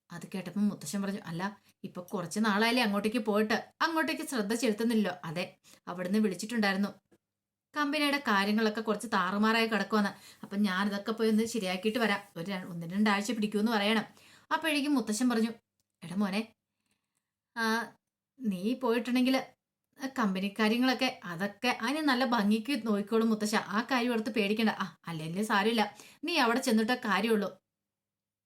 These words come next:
നീ പോയിട്ട് വാ. പിന്നെ ജയനോ അജയനോ ഒക്കെ ഉണ്ടല്ലോ. പോരാത്തതിന് അനി പഴയതുപോലെയല്ല. അവൻ നല്ല അടി-, അതിഗംഭീരമായിട്ട് തന്നെ കമ്പനി കാര്യങ്ങളൊക്കെ നോക്കുമല്ലോ. അതോർത്ത് ഇനിയിപ്പോ പേടിക്കേണ്ട കാര്യമില്ല," എന്ന് പറഞ്ഞു.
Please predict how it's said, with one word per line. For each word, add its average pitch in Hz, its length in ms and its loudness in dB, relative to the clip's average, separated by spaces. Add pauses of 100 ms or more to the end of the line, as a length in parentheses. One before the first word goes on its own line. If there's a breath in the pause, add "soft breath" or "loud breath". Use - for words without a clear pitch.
(300)
നീ 190 160 -8
പോയിട്ട് 208 300 0
വാ. 226 100 2 (120)
പിന്നെ 190 220 -4
ജയനോ 185 400 -2
അജയനോ 196 360 2
ഒക്കെ 214 180 -2
ഉണ്ടല്ലോ. 220 300 4 (480 loud breath)
പോരാത്തതിന് 285 520 4 (380)
അനി 202 180 0
പഴയതുപോലെയല്ല. 226 680 2 (320 loud breath)
അവൻ 320 180 4
നല്ല 254 200 4 (280)
അടി-, 214 300 0
അതിഗംഭീരമായിട്ട് 214 880 2
തന്നെ 220 240 0
കമ്പനി 202 260 0
കാര്യങ്ങളൊക്കെ 226 500 2
നോക്കുമല്ലോ. 214 400 2 (300 loud breath)
അതോർത്ത് 247 440 4
ഇനിയിപ്പോ 220 240 2
പേടിക്കേണ്ട 202 440 -2
കാര്യമില്ല," 208 500 2
എന്ന് 214 120 4
പറഞ്ഞു. 180 200 0